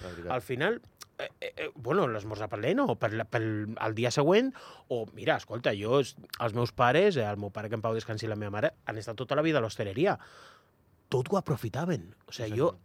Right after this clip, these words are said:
Speaker 1: senyor.
Speaker 2: jo no, no he vist mai llençar menjar a casa. Per què? Perquè, bueno, pues, eh, sobrava pasta, pues, ficaven, la feien púding. Si no es feia púding, pues, eh, sempre s'aprofitava tot.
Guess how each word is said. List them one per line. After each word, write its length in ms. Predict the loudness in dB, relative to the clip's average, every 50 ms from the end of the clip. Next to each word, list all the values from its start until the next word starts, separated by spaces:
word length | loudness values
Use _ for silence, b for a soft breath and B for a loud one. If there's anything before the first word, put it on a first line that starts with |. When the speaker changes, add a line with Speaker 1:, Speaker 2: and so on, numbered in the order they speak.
| _ -14
Speaker 1:
senyor. 100 | -10 -6
Speaker 2:
jo 260 | -2 0 2 0 0 0
no, 240 | -2 0 0 0 -2
no 160 | 0 2 2
he 80 | 2 4
vist 160 | 4 2 2
mai 220 | 2 2 4 2 4
llençar 380 | 2 2 0 -2 -6 -6 -8 -6
menjar 380 | -6 -6 -6 -6 -6 -6 -6 -6
a 40 | -6
casa. 320 | -6 -6 -6 -6 -8 -10 -12 B B B B B B
Per 160 | -2 -2 0
què? 160 | 0 0 0 0
Perquè, 240 | -2 -6 -10 -10
bueno, 220 | -8 -6 -6 -6 -6
pues, 140 | -8 -8 -8
eh, 80 | -8 -10 B B B B
sobrava 600 | -4 -2 0 0 2 2 2 4 4 4 4 4 4 4
pasta, 380 | 2 2 4 2 4 4 4 2
pues, 220 | 0 -4 -4 -4
ficaven, 580 | -6 -6 -4 -2 -2 2 4 4 6 4 4 2
la 100 | 0 0 2
feien 360 | 2 2 4 4 4 4 2 4
púding. 400 | 4 4 6 4 2 0 -4 -8 B B B B B B
Si 320 | -6 -2 0 0 0 0
no 100 | 0 0
es 80 | -2 0
feia 240 | 0 2 2 2 2 6
púding, 400 | 8 8 8 8 6 2 0 2
pues, 560 | 2 2 4 4 4 4 4 4 2 0 0
eh, 280 | -2 -2 -2 -2 -4 -6 -10 -12
sempre 460 | -12 2 4 4 4 4 0 -2 -4 -6
s'aprofitava 640 | -6 -8 -4 -4 -2 -2 0 0 2 2 2 2 0
tot. 220 | -4 -6 -6 -10